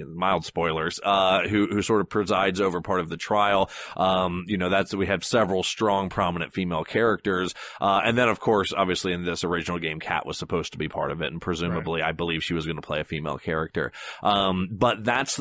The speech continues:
Speaker 1: that's the reason, is it was originally planned. Um, you know, I, I kind of look at characters and, and feel, uh, you know, w-,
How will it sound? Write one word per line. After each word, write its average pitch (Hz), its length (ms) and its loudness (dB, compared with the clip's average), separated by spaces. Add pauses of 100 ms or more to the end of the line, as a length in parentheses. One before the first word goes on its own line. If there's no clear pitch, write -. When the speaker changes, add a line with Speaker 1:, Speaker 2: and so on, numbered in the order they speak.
(100)
Speaker 1:
that's 143 240 2
the 170 100 2
reason, 113 340 2
is 98 300 2
it 107 120 4
was 110 240 4
originally 127 600 2
planned. 135 640 0
Um, 101 600 0
you 107 120 0
know, 101 240 0
I, 117 420 2
I 113 140 2
kind 139 240 -2
of 123 80 2
look 127 320 2
at - 100 -2
characters 117 680 2
and, 98 200 -2
and 95 280 -4
feel, 110 680 2 (380)
uh, 98 540 4
you 110 80 0
know, 98 160 2
w-, 101 240 -2